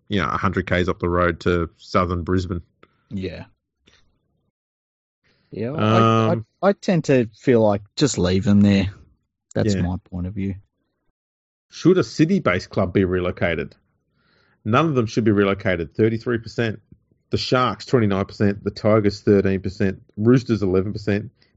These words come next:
Speaker 1: Manly, six percent. Dragons, three. Uh, Bulldogs and Eels, two percent. Penrith, one percent. And South's got zero percent.
Speaker 2: Yeah.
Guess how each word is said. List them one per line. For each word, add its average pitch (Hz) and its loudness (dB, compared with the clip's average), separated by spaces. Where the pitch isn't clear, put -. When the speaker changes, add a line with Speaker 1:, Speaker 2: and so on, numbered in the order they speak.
Speaker 1:
Manly, 117 2
six 143 -4
percent. 139 -6
Dragons, 120 0
three. 120 2
Uh, 101 2
Bulldogs 131 2
and 110 -4
Eels, 107 4
two 123 2
percent. 113 -2
Penrith, 123 -2
one 101 0
percent. 98 -2
And 92 -8
South's 120 -4
got 110 -2
zero 110 2
percent. - -12
Speaker 2:
Yeah. 120 2